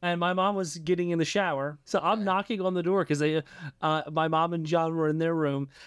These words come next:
Speaker 1: and they had the door locked. So I'm banging on the door. I'm not, I'm, I'm not like, "Bang, bang." I'm sitting there, "Mom, can you come here? Hang on, I'll be out in a minute. Mom, can you come here? I will be out in one minute, hon. What do you need?" I was like, "You're gonna wanna see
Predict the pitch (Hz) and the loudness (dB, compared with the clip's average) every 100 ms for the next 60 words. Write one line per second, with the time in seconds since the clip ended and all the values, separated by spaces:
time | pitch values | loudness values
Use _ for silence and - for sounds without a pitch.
0 | - 151 151 160 175 - 403 190 139 - | -2 0 0 -2 -2 0 2 2 0 0
1 | 190 190 196 196 190 175 170 175 170 214 | 0 2 0 0 0 0 0 0 0 2
2 | 262 254 - 247 269 185 147 160 262 247 | 0 -2 -2 -2 0 0 -4 -4 -4 -2
3 | 214 311 - 208 277 247 214 175 - _ | -2 -4 -8 -6 -4 0 0 -2 -6 _
4 | _ - 165 180 208 254 269 285 302 240 | _ -4 0 0 -2 -2 -2 -2 0 -2
5 | 277 277 285 285 269 269 277 - _ - | -2 0 0 0 0 -2 -4 -8 _ -4
6 | 247 262 262 254 254 262 262 254 254 240 | 0 2 2 2 0 0 0 0 0 0
7 | 262 208 185 - _ - - 175 226 240 | 0 -2 -4 -10 _ -16 -4 0 2 2
8 | 254 247 262 277 294 320 302 311 269 339 | 2 2 0 0 2 2 2 2 2 0
9 | - 254 285 277 269 233 - 147 - 226 | -4 -4 -2 -2 -6 -8 -16 -10 -2 0
10 | 262 240 254 285 269 254 202 180 220 285 | 0 0 0 2 2 0 -2 -2 0 2
11 | 285 277 240 170 180 175 165 - - - | 4 4 2 0 -2 -2 -4 -8 -12 -2
12 | 262 277 254 247 247 214 208 202 - 170 | 0 2 0 0 0 0 -2 -4 -10 -6
13 | 175 180 196 240 254 262 285 277 - 330 | 0 0 2 2 2 2 2 0 0 0